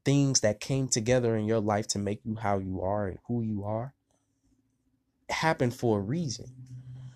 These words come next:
<coughs> So, let me give you a little bit more backstory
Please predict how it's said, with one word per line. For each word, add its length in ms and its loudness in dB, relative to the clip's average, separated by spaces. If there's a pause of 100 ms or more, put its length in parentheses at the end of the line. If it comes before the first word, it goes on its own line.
(340)
<coughs> 380 10 (560)
So, 320 12 (600)
let 40 2
me 60 4
give 140 8
you 80 10
a 20 10
little 220 6
bit 160 4
more 200 6
backstory 680 2